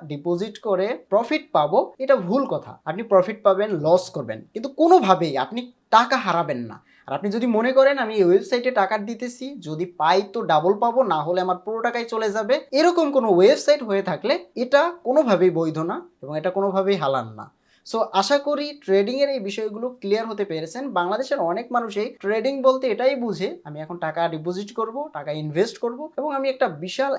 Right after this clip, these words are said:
অ্যামাউন্ট, আহ, নিয়ে নিব অথবা আমার পুরো টাকা চলে যাবে। So এটা কোনোভাবেই ট্রেডিং না।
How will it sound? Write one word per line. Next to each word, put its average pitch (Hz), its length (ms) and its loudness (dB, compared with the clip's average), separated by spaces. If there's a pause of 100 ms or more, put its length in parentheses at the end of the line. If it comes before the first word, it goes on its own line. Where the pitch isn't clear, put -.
(120)
অ্যামাউন্ট, 175 640 -2
আহ, 151 560 -4
নিয়ে 185 280 -2
নিব 262 160 0
অথবা 202 440 2
আমার 151 160 -4
পুরো 143 200 -12
টাকা 131 180 -10
চলে 151 260 -8
যাবে। 110 280 -10 (200)
So 170 180 -6 (100)
এটা 208 340 -4 (200)
কোনোভাবেই 160 760 -8
ট্রেডিং 214 380 -2
না। 117 180 -16